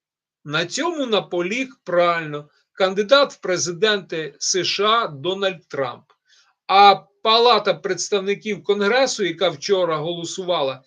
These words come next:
і триста десять голосів дала за, проголосувала тільки тому, що Джонсон,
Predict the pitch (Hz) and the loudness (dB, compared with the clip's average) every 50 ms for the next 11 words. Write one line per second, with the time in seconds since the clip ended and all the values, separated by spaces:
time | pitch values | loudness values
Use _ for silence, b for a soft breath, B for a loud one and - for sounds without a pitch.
0 | b b b b _ _ - 202 202 208 196 196 196 - 196 170 - 220 214 220 | b b b b _ _ -4 0 2 4 6 6 6 4 0 -4 -2 0 2 2
1 | 226 202 - - 208 185 165 151 208 208 196 175 - 185 160 147 147 160 180 180 | 2 0 0 0 -2 -2 0 2 2 2 2 2 -2 -4 -8 -8 -6 -4 -2 -2
2 | 180 175 175 - 202 196 165 135 - - _ - 156 139 139 185 190 180 165 151 | -2 -2 -2 -4 -6 -8 -8 -10 -14 -20 _ -20 -18 -6 -2 0 2 2 2 0
3 | 151 156 151 - - 175 151 135 135 156 139 - - _ _ _ _ _ _ _ | -2 -4 -6 -10 -10 -8 -6 -4 -2 -2 -2 -4 -6 _ _ _ _ _ _ _
4 | _ _ _ _ _ _ _ _ _ _ - 202 202 202 226 240 240 220 - - | _ _ _ _ _ _ _ _ _ _ 6 8 10 10 10 8 6 0 -2 -4
5 | 240 240 262 285 294 269 233 196 175 185 196 185 160 - 190 175 - 208 220 247 | 0 4 4 6 6 6 4 2 0 -2 -6 -6 -6 -8 -8 0 2 2 2 2
6 | 269 294 285 220 - - 208 202 190 180 151 175 156 131 127 151 233 254 269 277 | 0 -6 -6 -6 -4 -2 0 2 2 2 0 -2 -6 -8 -8 -4 -4 -4 -4 -4
7 | - - 226 196 175 | -6 -8 -8 -10 -10